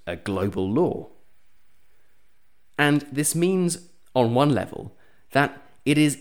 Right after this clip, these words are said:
easier for countries to break them, or at least not respect them.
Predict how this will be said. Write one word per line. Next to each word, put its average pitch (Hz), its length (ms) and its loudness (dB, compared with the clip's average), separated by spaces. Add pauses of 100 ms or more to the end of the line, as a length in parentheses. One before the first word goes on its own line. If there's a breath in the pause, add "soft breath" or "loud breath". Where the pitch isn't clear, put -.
easier 156 520 0
for 107 180 -2
countries 104 580 -6
to 87 340 -8 (320)
break 131 500 -4
them, - 280 -12 (440)
or 127 160 2
at - 80 -6
least 117 360 -4 (300 soft breath)
not 110 240 -4
respect 185 480 -4
them. - 200 -14